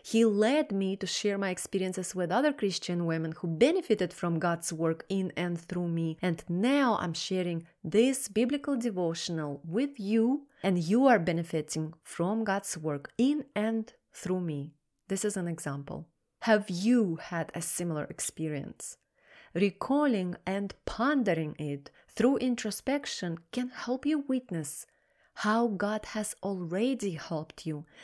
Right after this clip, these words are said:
whenever you felt scared. These testimonies from your own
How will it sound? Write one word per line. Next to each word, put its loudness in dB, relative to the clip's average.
whenever 2
you 0
felt -4
scared. -8
These 2
testimonies -2
from -6
your 2
own 0